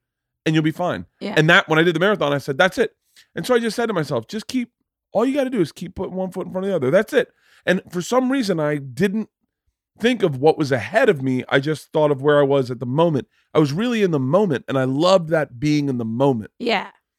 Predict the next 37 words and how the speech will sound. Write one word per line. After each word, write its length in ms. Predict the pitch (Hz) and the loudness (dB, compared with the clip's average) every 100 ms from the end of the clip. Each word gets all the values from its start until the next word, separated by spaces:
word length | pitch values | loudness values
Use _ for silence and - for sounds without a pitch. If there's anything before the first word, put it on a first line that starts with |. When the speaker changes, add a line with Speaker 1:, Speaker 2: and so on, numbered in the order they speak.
| _ _ _ - | _ _ _ 0
Speaker 1:
I 60 | 277 | 4
don't 20 | 294 | 4
Speaker 2:
Yeah. 80 | - _ | 0 _
I, 160 | 262 330 | 2 4
I 60 | 320 | 2
mean, 200 | 330 330 | 0 0
I 140 | 277 349 | -2 -2
get 240 | 370 240 | -4 -8
th-, 80 | - - | -14 -8
I, 220 | - 269 | -2 0
I 120 | 262 | 2
like 180 | 302 277 | 2 0
that 160 | 226 214 | -2 -2
part 160 | 208 | -4
of 80 | 185 | -4
it 120 | 170 | -6
too, 220 | - 202 165 | -8 -6 -6
where 360 | - 185 180 - - | -6 -4 -4 -4 -4
I 140 | 190 208 | -2 0
had 200 | 220 196 | -2 -4
someone 280 | 214 196 | -6 -6
tell 140 | 180 190 | -4 -6
me 100 | 180 | -4
once, 340 | 175 175 - - | -6 -6 -10 -14
she 180 | - | -8
was 160 | 185 180 | -6 -4
like, 260 | 175 170 _ | -6 -6 _
when 160 | - 190 | -6 -4
I 60 | 175 | -4
was 160 | 160 | -6
first 180 | 196 180 | -6 -6
starting 240 | - 165 156 | -6 -8 -4
to 40 | |
get 80 | 220 | -2
into 240 | 254 185 160 | -2 -2 -2
ultra 240 | 160 170 | -4 -8
stuff, 280 | - 170 | -8 -8